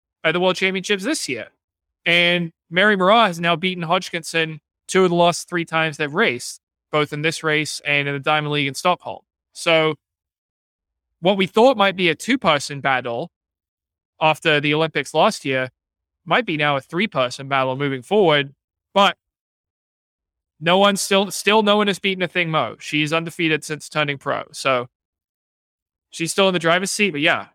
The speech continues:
uh, this was a super ex-, crazy exciting race and makes me even more excited for the eight hundred moving forward.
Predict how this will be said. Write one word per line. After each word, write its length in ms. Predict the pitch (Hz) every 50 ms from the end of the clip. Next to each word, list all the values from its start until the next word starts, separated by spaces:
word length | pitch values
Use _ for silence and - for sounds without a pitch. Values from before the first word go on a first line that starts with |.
| _ _ _ _ - 147
uh, 280 | 143 143 143 143 143 -
this 200 | 160 160 147 -
was 200 | 160 151 131 -
a 140 | - - -
super 360 | 139 - - - - 160 180
ex-, 140 | 170 - - _ _
crazy 360 | - 175 180 196 214 190 208
exciting 380 | 196 - - 190 180 175 175 165
race 440 | 156 160 165 170 165 160 - -
and 260 | - 151 143 139 139 139
makes 200 | 151 151 139 -
me 60 | 160
even 160 | 156 143 147
more 180 | 147 143 147 147
excited 360 | 143 - - 147 139 135 131
for 80 | - 135
the 100 | 139 139
eight 140 | 135 131 127
hundred 320 | 135 131 127 135 123 -
moving 200 | 123 123 110 113
forward. 320 | - - 123 113 104 -